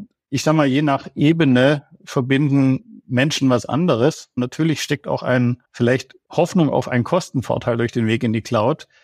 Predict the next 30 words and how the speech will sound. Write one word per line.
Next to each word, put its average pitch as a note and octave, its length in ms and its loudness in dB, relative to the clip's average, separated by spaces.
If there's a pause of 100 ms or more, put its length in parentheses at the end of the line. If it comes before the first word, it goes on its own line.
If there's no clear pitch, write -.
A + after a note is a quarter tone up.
So C3 160 2
genau D3 260 2
kann's E3+ 260 -2
dir D#3 100 2
aber C#3+ 160 -2
gar C#3+ 160 -2
keiner C#3 260 0
sagen, C3 320 2
was B2+ 160 -2
das C3 200 -4
Pricing B2 440 -2
nachher A#2 300 -2
ist - 320 -6 (160)
in B2 160 0
dem, C3+ 180 4
was B2+ 140 2
ich A#2 120 -4
dort G#2+ 220 -4
etabliere. A2+ 720 -2 (240)
Da B2+ 100 -2
gibt's C3 220 -6
zwar C#3 140 2
schöne D3 280 0
Kalkulatoren, C#3 760 0
die B2+ 80 0
man B2+ 180 2
im B2+ 160 0
Internet B2+ 440 -2
nutzen D3 300 -6
kann, A#2+ 320 -2